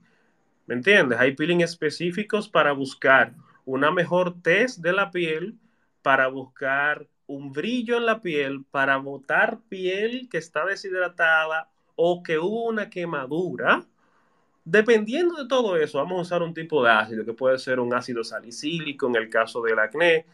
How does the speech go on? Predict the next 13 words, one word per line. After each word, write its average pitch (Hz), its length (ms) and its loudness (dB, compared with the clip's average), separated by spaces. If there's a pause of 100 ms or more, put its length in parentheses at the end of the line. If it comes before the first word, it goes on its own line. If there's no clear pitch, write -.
(240)
que 135 120 2
puede 135 320 4
ser 127 440 4 (320)
un 143 200 0
ácido 135 500 2
kóico 151 600 2
para, 123 440 6
eh, 123 180 -6 (1160)
para 139 220 4
desaparecer 143 600 -6
ciertas 151 460 -8
manchas. 165 680 -4
Entonces, 247 440 -6